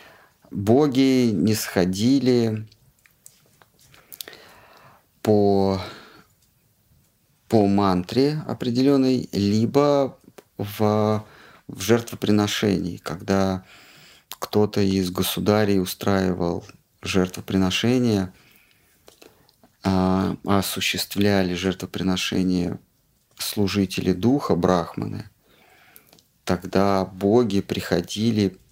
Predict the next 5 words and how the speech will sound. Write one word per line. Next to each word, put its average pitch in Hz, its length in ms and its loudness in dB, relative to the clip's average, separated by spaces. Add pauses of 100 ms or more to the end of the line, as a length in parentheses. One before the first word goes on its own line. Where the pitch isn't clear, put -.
(220)
за, 92 920 0 (100)
за - 180 -8
своими 95 800 0 (420)
дарами, 92 720 0 (680)
за, 90 400 -4